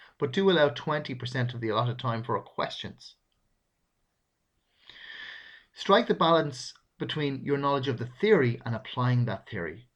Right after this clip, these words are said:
It should be obvious from the, the topic posed, but if in doubt, cover both. An overly theoretical, it doesn't really explain why they should hire you. It just explains the good theory of perhaps project management or whatever your specialist area is.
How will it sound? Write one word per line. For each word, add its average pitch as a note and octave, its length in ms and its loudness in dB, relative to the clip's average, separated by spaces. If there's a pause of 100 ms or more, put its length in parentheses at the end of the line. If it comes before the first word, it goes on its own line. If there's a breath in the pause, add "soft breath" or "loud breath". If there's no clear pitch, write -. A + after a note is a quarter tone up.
(880)
It G#3 240 -4
should A3+ 140 0
be G3+ 80 6
obvious D#3+ 280 4
from D#3 80 -2
the, C3 140 -2 (140)
the C#3 80 -4
topic C3 420 -4
posed, C3 400 4
but C#3+ 100 0
if C#3+ 140 0
in C3 100 -2
doubt, B2 260 0
cover A#2 260 -4
both. B2+ 440 2 (1300 loud breath)
An E3+ 100 4
overly D#3+ 360 4
theoretical, C3+ 720 0 (380 loud breath)
it - 480 -10
doesn't D#3+ 320 0
really B2+ 280 0
explain B2 420 -2
why A2+ 140 0
they A#2+ 100 -4
should A#2 200 -6
hire A2+ 200 -2
you. A2+ 260 0
It F2+ 60 -8
just - 240 -12
explains G#2+ 400 -8
the G2+ 60 -10
good G2+ 280 -6
theory G2+ 360 -2
of F2+ 280 -4
perhaps - 320 -18
project - 340 -10
management D2 380 -16
or - 40 -14
whatever - 300 -14
your - 140 -14
specialist - 480 -16
area F#2 320 -12
is. - 180 -20